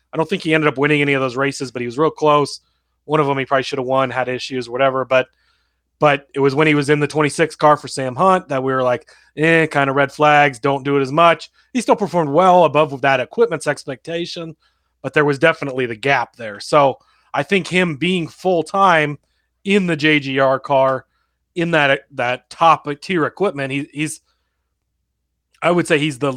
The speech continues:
the lead driver in that, that group. Sammy Smith is an up-and-coming guy that they,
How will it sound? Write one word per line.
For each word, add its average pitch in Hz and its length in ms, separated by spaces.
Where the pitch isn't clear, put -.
the 139 100
lead 143 320
driver 139 500
in 139 140
that, 127 320
that 123 220
group. 139 260
Sammy 156 260
Smith 147 280
is 123 100
an 127 80
up-and-coming 139 640
guy 151 220
that 135 140
they, 135 120